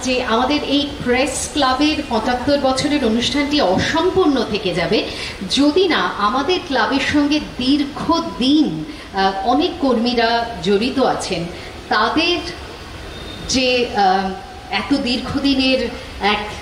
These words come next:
কাজের ইতিহাস, তাকে আমরা স্বীকৃতি না দিই। প্রেস ক্লাব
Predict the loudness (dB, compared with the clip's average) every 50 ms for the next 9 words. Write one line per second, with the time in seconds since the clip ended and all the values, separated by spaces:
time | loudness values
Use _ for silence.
0 | -12 -10 -4 0 2 2 2 2 2 0 0 0 -2 -2 -4 -2 0 0 0 2
1 | 2 0 0 0 -2 0 0 0 0 0 0 0 0 2 0 0 0 0 0 -2
2 | -2 0 0 0 2 2 2 2 2 2 2 0 0 -2 -4 -4 -6 -8 -10 -14
3 | -14 -12 -12 -10 -10 -10 -10 -12 -12 -12 -12 -12 -14 -12 -6 0 0 2 2 2
4 | 0 0 0 0 0